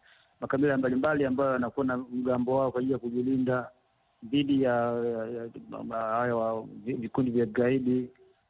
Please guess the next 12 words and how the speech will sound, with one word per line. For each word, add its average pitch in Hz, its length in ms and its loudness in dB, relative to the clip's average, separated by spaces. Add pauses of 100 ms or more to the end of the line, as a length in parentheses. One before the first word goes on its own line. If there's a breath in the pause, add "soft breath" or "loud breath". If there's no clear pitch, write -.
lakini 127 280 -2
vi-, 139 280 2
dhidi 131 560 0
ya 123 80 4
vikundi 143 440 0
vya 131 160 2
kijeshi, 123 360 -4
kijeshi 139 340 0
ambavyo 127 260 0
kutoka 131 220 0
nchi 120 160 -6
majirani. 131 680 0